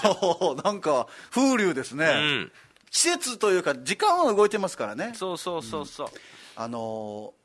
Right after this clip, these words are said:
Speaker 2: ー、やっぱね、風が冷たくなってひんやりしたら、
Speaker 1: うん。
Speaker 2: あー、もうこんな時期かなんて思うじゃないですか。
Speaker 1: そうだね。まあ、特にオリジンアワー終わりの帰りの道で思うね。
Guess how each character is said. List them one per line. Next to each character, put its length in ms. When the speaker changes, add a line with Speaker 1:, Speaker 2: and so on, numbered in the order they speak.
Speaker 2:
ー、 20
や 80
っ 40
ぱ 120
ね、 320
風 400
が 120
冷 240
た 120
く 100
な 140
っ 100
て 120
ひ 100
ん 60
や 100
り 100
し 100
た 140
ら、 300
Speaker 1:
う 20
ん。 140
Speaker 2:
あ 220
ー、 40
も 200
う 40
こ 120
ん 80
な 120
時 140
期 100
か 160
な 100
ん 40
て 80
思 180
う 60
じ 60
ゃ 40
な 60
い 40
で 60
す 60
か。 100
Speaker 1:
そ 300
う 20
だ 120
ね。 80
ま 80
あ、 40
特 280
に 280
オ 120
リ 160
ジ 140
ン 100
ア 140
ワ 220
ー 20
終 160
わ 140
り 100
の 300
帰 280
り 100
の 120
道 200
で 60
思 240
う 40
ね。 80